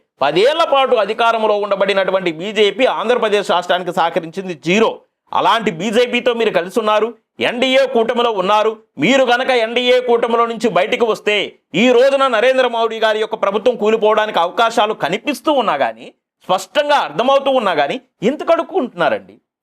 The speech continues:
ఆంధ్రప్రదేశ్ రాష్ట్రంలో ఉండబడినటువంటి ప్రజలకి, ఈ ఐదు కోట్ల మంది ఆంధ్రులకి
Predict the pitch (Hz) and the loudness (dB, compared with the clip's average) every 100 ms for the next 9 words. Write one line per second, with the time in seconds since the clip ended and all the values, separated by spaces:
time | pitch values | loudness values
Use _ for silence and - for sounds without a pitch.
0 | _ - 123 269 311 294 311 277 277 269 | _ -4 -2 0 0 2 2 2 0 0
1 | 269 262 254 247 247 233 240 240 220 156 | 2 2 2 0 0 0 0 0 -2 -2
2 | 160 240 170 147 - _ _ 202 277 202 | 0 0 -2 -6 -8 _ _ 0 2 0
3 | 269 - 240 302 311 302 294 247 185 247 | -4 0 2 2 2 2 2 2 2 -2
4 | 277 247 165 196 | -2 -4 -6 -18